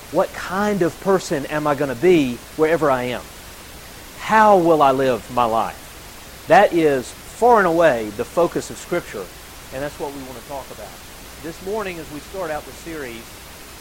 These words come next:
we're gonna try to get a picture of what is the big picture call upon God for my life. And now, one of the things that stands out about the Scriptures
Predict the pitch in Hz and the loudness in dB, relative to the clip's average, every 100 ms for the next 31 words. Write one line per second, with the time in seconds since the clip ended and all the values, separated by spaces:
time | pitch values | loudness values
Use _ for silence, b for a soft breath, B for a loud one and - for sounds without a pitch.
0 | - - - - 143 196 160 - 165 156 | -20 -20 -20 -16 -12 -10 -12 -10 -10 -10
1 | 147 135 - 175 - 160 147 139 120 113 | -10 -14 -14 -16 -14 -14 -12 -10 -10 -12
2 | - - - - - - - 131 208 226 | -16 -18 -18 -20 -20 -20 -18 -10 -8 -8
3 | 175 160 143 135 - - - - - 120 | -6 -4 -6 -8 -14 -18 -18 -18 -16 -14
4 | 110 175 190 - 175 165 - 131 117 - | -8 -6 -6 -8 -14 -14 -12 -12 -12 -14
5 | - - - - - 160 160 160 165 - | -18 -20 -18 -14 -6 -2 -2 -6 -10 -16
6 | 117 120 107 123 123 123 120 - - 113 | -14 -14 -8 -4 -4 -4 -10 -16 -14 -14
7 | 110 110 104 92 - - - - - - | -10 -10 -10 -10 -14 -18 -20 -20 -18 -18
8 | - - - - 127 131 131 185 226 208 | -18 -18 -20 -16 -10 -10 -8 -8 -6 -6
9 | - 196 139 135 175 - - - - - | -6 -8 -8 -10 -16 -18 -18 -18 -20 -20
10 | - 131 - 180 190 185 170 156 151 131 | -14 -14 -10 -8 -4 -4 -2 -4 -6 -10
11 | - 180 - 107 | -10 -10 -10 -14